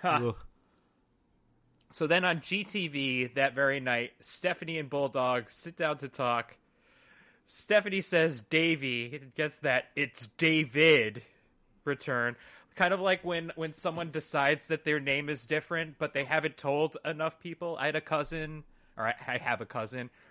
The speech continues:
Speaker 1: Her name is, is Abigail. Her, she was A B B Y for the longest time, and then she just started spelling her name A B I. And so on, like, a Christmas card, if you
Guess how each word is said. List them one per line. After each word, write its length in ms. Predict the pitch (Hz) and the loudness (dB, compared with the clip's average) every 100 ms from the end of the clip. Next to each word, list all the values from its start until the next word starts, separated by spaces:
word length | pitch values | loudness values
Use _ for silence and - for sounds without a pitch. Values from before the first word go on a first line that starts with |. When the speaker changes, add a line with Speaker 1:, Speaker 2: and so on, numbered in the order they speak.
| _ | _
Speaker 1:
Her 160 | 147 143 | -8 -6
name 440 | 139 143 147 151 - | -6 -6 -8 -12 -8
is, 440 | 143 135 131 120 - | -4 -2 -4 -8 -8
is 220 | 139 - | -8 -4
Abigail. 680 | 131 131 123 127 127 127 117 - - | -4 -4 -4 -2 0 0 -2 -10 -10
Her, 140 | 143 | -10
she 180 | - 165 | -8 -6
was 160 | 139 131 | -6 -4
A 160 | 143 147 | -4 -4
B 160 | 147 | -4
B 180 | 135 139 | -4 -4
Y 400 | 123 120 123 131 | 0 2 4 2
for 180 | 131 151 | 0 -6
the 100 | 131 | -6
longest 440 | 117 127 131 127 - | -4 -4 -4 -10 -2
time, 440 | 117 117 131 135 | 0 0 -4 -6
and 160 | 123 123 | -10 -10
then 100 | 127 | -12
she 140 | - | -12
just 160 | 127 131 | -14 -10
started 280 | - 123 123 | -6 -6 -6
spelling 260 | - 127 | -6 -6
her 100 | 123 | -6
name 280 | 123 123 123 | -10 -10 -10
A 160 | 120 123 | -8 -8
B 180 | 127 123 | -6 -2
I. 380 | 110 120 135 135 _ - - - | 0 0 -2 -4 _ -20 -14 -10
And 140 | 131 | -6
so 200 | - 135 | 0 2
on, 160 | 131 127 | 2 2
like, 200 | 123 - - | -2 -4 -12
a 80 | |
Christmas 460 | 131 139 135 151 - | -8 -8 -6 -8 -6
card, 340 | 147 143 143 | 0 2 2
if 140 | 139 131 | -2 -4
you 200 | 127 | -6